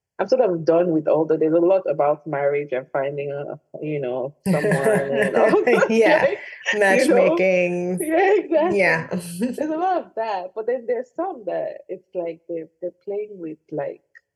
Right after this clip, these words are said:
Speaker 1: some of the old stories or they're, or some of the stories we would recognize, you know, but then
Speaker 2: Mm.
Speaker 1: they're, they're kind of doing interesting new things with it. And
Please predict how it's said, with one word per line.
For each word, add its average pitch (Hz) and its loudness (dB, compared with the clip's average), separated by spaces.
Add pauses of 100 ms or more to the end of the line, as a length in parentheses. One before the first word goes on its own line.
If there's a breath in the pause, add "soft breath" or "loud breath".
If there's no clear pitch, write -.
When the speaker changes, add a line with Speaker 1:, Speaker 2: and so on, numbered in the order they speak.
(160)
Speaker 1:
some 185 4
of 165 -10
the 151 -2
old 160 0
stories 147 -4
or 151 2
they're, 139 2 (500)
or 185 2
some 247 0
of 196 0
the 170 0 (320)
stories 185 2
we 170 2
would 165 0
recognize, 143 -6
you 170 -4
know, 147 -6 (280 loud breath)
but 175 2
then 156 2
Speaker 2:
Mm. - -2
Speaker 1:
they're, 147 2
they're 147 0 (140)
kind 160 -2
of 147 -4
doing 156 -2
interesting 156 -2 (100)
new 185 0
things 160 -4
with 147 -4
it. 147 -2 (240)
And 156 0